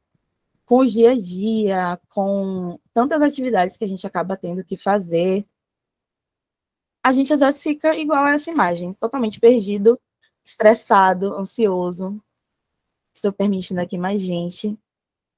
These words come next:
E eu queria saber de vocês, vocês podem responder no chat se vocês já se sentiram assim. Aqui a Gisele já disse que sim, né?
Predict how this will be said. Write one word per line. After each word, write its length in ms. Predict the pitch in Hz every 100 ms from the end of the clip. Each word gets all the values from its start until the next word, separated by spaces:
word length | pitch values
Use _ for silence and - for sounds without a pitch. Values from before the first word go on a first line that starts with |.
| _ - _
E 40 | 311
eu 100 | 330
queria 160 | 359
saber 260 | 359 349 320
de 80 | 311
vocês, 340 | 370 349 247
vocês 120 | 254
podem 260 | - 254 311
responder 440 | 294 285 269 220
no 140 | 220 226
chat 440 | - 180 170 -
se 80 | -
vocês 260 | 214 214 208
já 140 | 208
se 140 | 240
sentiram 480 | 240 226 208 214 196
assim. 480 | 180 180 170 165 196 _ _ _ _ _
Aqui 340 | 190 196 202 185
a 100 | 190
Gisele 480 | 180 208 190 196
já 180 | 208 214
disse 260 | 214 202 -
que 140 | 247
sim, 400 | 240 - 180 214
né? 320 | 226 185 240